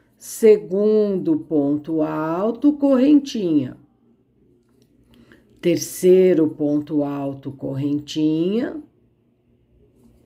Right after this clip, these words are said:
Quarto,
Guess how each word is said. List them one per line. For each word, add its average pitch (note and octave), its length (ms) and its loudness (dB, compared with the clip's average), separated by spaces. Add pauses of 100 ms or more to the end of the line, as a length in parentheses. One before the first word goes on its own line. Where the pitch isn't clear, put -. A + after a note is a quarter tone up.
(1900)
Quarto, F3 1000 0